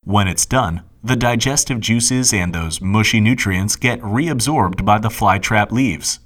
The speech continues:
The trap reopens, and the bug's exoskeleton falls out.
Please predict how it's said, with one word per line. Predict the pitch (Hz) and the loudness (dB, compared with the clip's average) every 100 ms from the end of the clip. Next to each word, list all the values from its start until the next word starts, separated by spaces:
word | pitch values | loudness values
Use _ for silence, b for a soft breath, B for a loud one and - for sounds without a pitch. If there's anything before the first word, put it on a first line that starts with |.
| _ | _
The | 104 | -4
trap | 95 - 101 92 | -2 0 0 0
reopens, | 92 92 113 90 85 95 - - | -2 0 2 2 0 -2 -4 -6
and | 117 143 | -4 -2
the | 117 | 0
bug's | 95 110 123 - | 0 2 2 0
exoskeleton | 143 - 101 87 - 90 92 113 120 | 0 0 -2 -4 -2 -2 -2 -2 -4
falls | 117 131 127 123 | 2 2 4 2
out. | 156 - | 0 -2